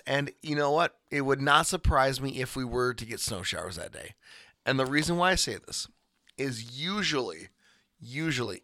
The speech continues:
it is sunny and temperatures either in the mid sixties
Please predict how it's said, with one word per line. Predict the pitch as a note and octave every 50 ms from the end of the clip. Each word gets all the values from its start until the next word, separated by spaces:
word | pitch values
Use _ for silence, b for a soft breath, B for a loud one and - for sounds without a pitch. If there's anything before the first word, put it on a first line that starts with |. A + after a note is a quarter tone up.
| -
it | - G#2+ G2
is | E2 -
sunny | - - - - B2 B2 C3+ D#3 F3 F#3 - _ _ _ _ _ _ _ _ _ _ _ _ _ _ _ _ _ _ _ _ _ _ _ _ _ _ _ _ _ B B B B B B B B -
and | A#2+ C3 B2+
temperatures | C#3+ C3+ B2 A#2+ B2 B2 B2+ B2+ - -
either | C3 B2+ B2+ A#2+ A#2+
in | - - A2
the | G#2 G#2
mid | A2 A#2 B2+ C#3+
sixties | C#3 - - D3+ C#3+ - - C#3+ C#3+ C#3+ C3+ C3+